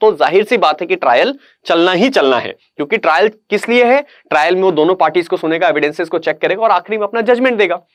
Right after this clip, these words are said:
तो यहां तक का पॉइंट हमारा क्लियर है। आगे बढ़ते हैं। अब इस जगह पे उसने क्या तय किया कि भाई साहब ट्रायल चलना है, यानी कि अब हमें ट्रायल चलाने की जरूरत है।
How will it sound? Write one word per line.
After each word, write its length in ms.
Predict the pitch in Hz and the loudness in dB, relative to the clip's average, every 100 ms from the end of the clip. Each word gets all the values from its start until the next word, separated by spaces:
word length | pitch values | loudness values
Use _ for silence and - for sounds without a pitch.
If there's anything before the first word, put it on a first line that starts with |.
| _ | _
तो 60 | 277 | 0
यहां 220 | 220 240 | 2 2
तक 140 | 285 262 | 0 0
का 100 | 269 | 2
पॉइंट 260 | 190 220 | 2 0
हमारा 240 | 196 143 226 | 0 0 0
क्लियर 300 | 262 190 113 | 0 0 0
है। 140 | - - - - - | -6 -18 -20 -4 0
आगे 200 | 214 240 | 2 2
बढ़ते 240 | 220 214 | 2 0
हैं। 100 | 202 202 - _ _ _ _ _ _ _ _ _ _ _ - - | -2 -6 -20 _ _ _ _ _ _ _ _ _ _ _ -12 -2
अब 180 | 202 220 - | 0 0 0
इस 160 | 269 262 | 0 2
जगह 260 | 220 202 | 2 2
पे 180 | 185 160 180 247 _ | 2 2 2 -2 _
उसने 300 | 170 180 220 | -4 0 -2
क्या 200 | 220 185 | 0 0
तय 200 | 202 202 | 2 0
किया 220 | 202 196 | 0 0
कि 140 | 214 220 | 0 0
भाई 200 | 160 151 | 0 0
साहब 180 | 196 196 | 0 0
ट्रायल 240 | 160 151 | 0 2
चलना 300 | 175 131 127 | 2 0 0
है, 140 | 123 - - | -2 -6 -10
यानी 200 | 120 131 | -4 -4
कि 140 | - 247 | -2 -2
अब 260 | - 196 | 0 0
हमें 180 | 170 190 | 0 -2
ट्रायल 240 | 185 139 | 0 0
चलाने 320 | 156 135 123 139 | 0 -2 -2 -2
की 100 | 160 | -2
जरूरत 360 | 139 160 160 | 0 0 0
है। 100 | 147 | -2